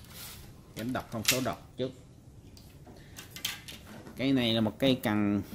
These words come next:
nội địa nhung. Power Beat Benzolit. À,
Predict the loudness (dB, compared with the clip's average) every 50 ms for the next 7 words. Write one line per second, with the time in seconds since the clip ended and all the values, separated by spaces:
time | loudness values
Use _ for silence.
0 | -4 0 0 2 4 4 4 6 8 8 6 6 2 -2 -10 -14 -16 -16 -16 -16
1 | -16 -16 -16 -14 -14 -14 -14 -16 -16 -16 -18 -18 -18 -16 -8 -2 0 0 2 4
2 | 6 6 6 6 6 6 4 4 4 0 -8 -16 -14 -14 -14 -12 -8 -4 -2 0
3 | 2 0 0 0 0 0 2 2 0 0 -4 -10 -16 -16 -16 -14 -14 -14 -12 -12
4 | -12 -12 -12 -12 -14 -14 -14 -14 -16 -16 -18 -18 -18 -18 -18 -18 -18 -18 -18 -18
5 | -16 -16 -16 -16 -14 -10 -4 -2 0 2 2 2